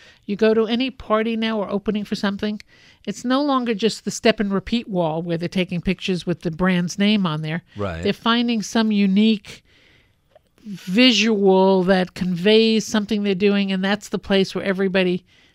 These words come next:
Speaker 1: they expect or want everybody to take their picture, you know, to take their selfie, not a picture.
Speaker 2: Not even a, a
Speaker 1: Not even a real
Speaker 2: photographer.
Speaker 1: picture. Take your
Speaker 2: Right.
Speaker 1: own picture in front of that, that Instagrammable spot. You know, and that's how the world is viewed now, through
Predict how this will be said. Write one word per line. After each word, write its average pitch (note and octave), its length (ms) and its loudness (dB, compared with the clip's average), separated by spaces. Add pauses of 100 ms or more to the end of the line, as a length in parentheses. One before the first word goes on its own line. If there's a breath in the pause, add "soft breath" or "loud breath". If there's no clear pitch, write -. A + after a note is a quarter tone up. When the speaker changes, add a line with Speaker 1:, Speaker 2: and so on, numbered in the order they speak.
(260 soft breath)
Speaker 1:
they F#3+ 160 2
expect - 540 2
or F#3 100 0
want F#3+ 280 0
everybody F3+ 440 0
to F3+ 100 -4
take F3+ 260 -4
their F3+ 120 0
picture, - 480 -4 (560 soft breath)
you G3+ 100 0
know, F#3+ 120 -2
to A3 120 -6
take G#3+ 200 0
their G#3+ 100 4
selfie, - 640 2 (280)
not G3 220 -2 (200)
a - 100 -16
picture. - 180 -4
Speaker 2:
Not A#2 160 -2
even A#2+ 300 0
a, G#2 260 -2
a G2 60 -6
Speaker 1:
Not G#3+ 180 4
even A#3+ 240 2
a A3+ 80 4
real D4+ 160 4
Speaker 2:
photographer. F3+ 220 -2
Speaker 1:
picture. F3+ 160 -4
Take G#3 300 -2
your G#3 100 0
Speaker 2:
Right. A3 80 4
Speaker 1:
own A#3+ 120 -2
picture G#3+ 320 -4
in G3 120 -4
front G3+ 260 0
of G#3 80 0
that, F#3 240 0 (520 soft breath)
that F3+ 200 -4 (220)
Instagrammable G3 960 -2
spot. - 520 -4 (460 loud breath)
You G#3 100 -2
know, G#3 120 0
and A3 200 0
that's A#3+ 340 0
how G#3+ 400 0
the A3 100 -4
world F#3 400 0
is G#3 240 0
viewed D#4 400 -4
now, E3 240 -4
through F#3+ 480 -4